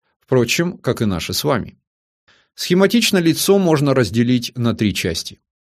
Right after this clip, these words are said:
Верхняя включает в себя лоб и брови. Средняя — глаза и нос. А нижняя состоит из челюстей, губ и скул. Попробуем напрячь все три группы мышц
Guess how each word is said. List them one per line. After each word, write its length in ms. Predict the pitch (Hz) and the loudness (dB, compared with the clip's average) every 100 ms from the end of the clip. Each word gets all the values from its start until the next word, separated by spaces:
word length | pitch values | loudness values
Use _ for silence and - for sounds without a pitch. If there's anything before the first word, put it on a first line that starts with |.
| _ _ _ - | _ _ _ -10
Верхняя 520 | 117 135 175 - 180 | 0 2 4 2 0
включает 540 | - 139 - 139 120 | 2 0 4 2 2
в 40 | 117 | 0
себя 340 | 113 107 113 | 0 2 2
лоб 380 | 107 117 120 117 - _ | 2 2 0 -6 -20 _
и 120 | 123 | -4
брови. 480 | 107 117 107 82 - _ _ _ _ _ _ _ - | 0 2 0 -2 -8 _ _ _ _ _ _ _ -14
Средняя — 640 | - 113 110 113 135 139 | -4 2 2 2 0 0
глаза 460 | 110 101 85 95 92 | 0 0 0 0 0
и 60 | |
нос. 400 | 117 135 - - _ _ _ _ _ _ _ - | 0 0 -4 -12 _ _ _ _ _ _ _ -4
А 140 | 101 | -2
нижняя 500 | 101 143 170 185 180 | 0 0 0 0 0
состоит 600 | - 139 - 131 143 139 | 0 -2 -2 0 0 -4
из 240 | - 107 - | -8 -6 -4
челюстей, 840 | - 147 156 160 - 165 156 - - | 0 0 0 -2 -2 -2 -2 -6 -12
губ 360 | 104 110 101 - _ - | -4 -4 -4 -10 _ -10
и 80 | |
скул. 440 | 117 - 110 87 - _ _ _ _ _ _ _ _ _ _ | -10 -6 -6 -6 -10 _ _ _ _ _ _ _ _ _ _
Попробуем 460 | 139 143 220 202 180 | 0 2 4 4 2
напрячь 540 | 156 151 156 151 - - | 2 2 2 2 -4 -6
все 300 | - 139 143 | -2 0 2
три 160 | 156 | 0
группы 320 | 135 110 104 | 0 0 0
мышц 520 | 120 104 85 - - | 0 0 -2 -6 -12